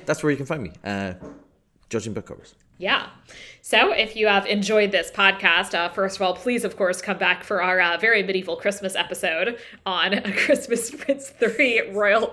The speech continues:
Speaker 2: Baby. Uh, please also subscribe in your preferred podcatcher app and rate and review. I'll read new five-star reviews in future episodes.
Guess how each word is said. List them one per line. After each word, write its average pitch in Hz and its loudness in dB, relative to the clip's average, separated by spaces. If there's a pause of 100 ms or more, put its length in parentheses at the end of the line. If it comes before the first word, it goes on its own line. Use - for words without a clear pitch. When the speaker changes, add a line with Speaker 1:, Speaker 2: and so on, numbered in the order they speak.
(120)
Speaker 2:
Baby. 226 -2 (960)
Uh, 196 6
please 247 0
also 202 2
subscribe 240 8
in 208 2
your 185 0
preferred 180 -4
podcatcher - -6
app 302 2 (180)
and 175 0
rate 175 -6
and 143 -10
review. 220 -2
I'll 180 0
read 180 -4
new 175 -4
five-star 170 0
reviews 233 -6
in 175 0
future - -10
episodes. 277 -2